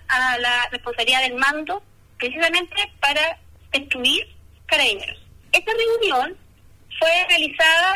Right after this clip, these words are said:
en la oficina del fiscal nacional, por lo tanto, que tiene, eh, la dirección queda en calle Catedral, y por lo tanto le correspondía conocer al séptimo juzgado de garantía.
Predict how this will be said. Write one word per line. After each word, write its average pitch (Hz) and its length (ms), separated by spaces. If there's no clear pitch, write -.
en 277 80
la 262 100
oficina 302 400
del 254 180
fiscal 311 240
nacional, 330 540
por 226 120
lo 220 140
tanto, 339 640
que 247 80
tiene, 320 360
eh, 226 380
la 220 120
dirección 214 420
queda 311 200
en 294 100
calle 302 200
Catedral, 254 540
y 214 100
por 226 140
lo 233 80
tanto 320 260
le 311 80
correspondía 240 480
conocer 285 540
al 330 160
séptimo 330 320
juzgado 320 380
de 311 140
garantía. 302 640